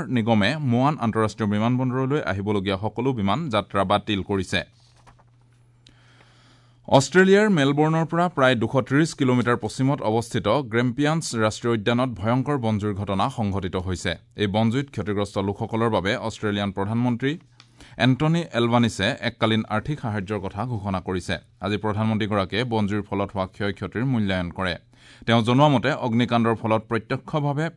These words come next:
প্ৰভাৱিত শ্ৰমিক আৰু ব্যৱসায়ীসকলক কাইলৈৰ পৰা ফেডাৰেল আৰু ৰাজ্য চৰকাৰৰ দুৰ্যোগ প্ৰাধিকৰণ তৰফৰ পৰা আৰ্থিক সাহায্য প্ৰদান কৰা হ'ব। উল্লেখ্য, যোৱা ছয় ডিচেম্বৰত হোৱা বজ্ৰপাতৰ পাছত আৰম্ভ হোৱা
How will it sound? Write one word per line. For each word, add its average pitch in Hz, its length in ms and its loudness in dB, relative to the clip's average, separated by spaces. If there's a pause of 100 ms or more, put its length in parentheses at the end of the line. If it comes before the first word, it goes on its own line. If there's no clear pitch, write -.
প্ৰভাৱিত 113 420 -2 (120)
শ্ৰমিক 120 400 0
আৰু 107 180 0
ব্যৱসায়ীসকলক 113 720 0 (100)
কাইলৈৰ 104 320 2
পৰা 98 160 2 (140)
ফেডাৰেল 120 420 0 (100)
আৰু 104 100 0 (100)
ৰাজ্য 95 200 -2 (120)
চৰকাৰৰ 113 380 -2 (400)
দুৰ্যোগ 123 380 0
প্ৰাধিকৰণ 110 500 -2
তৰফৰ 101 360 -2
পৰা 95 180 2 (160)
আৰ্থিক 107 300 -4
সাহায্য 98 280 -2 (140)
প্ৰদান 101 320 0
কৰা 90 180 2
হ'ব। 92 120 -2 (360)
উল্লেখ্য, 101 380 0 (400)
যোৱা 110 200 2
ছয় 131 180 4
ডিচেম্বৰত 151 480 -2
হোৱা 156 100 0 (100)
বজ্ৰপাতৰ 110 580 -2
পাছত 117 260 -4 (180)
আৰম্ভ 101 220 0 (140)
হোৱা 117 160 2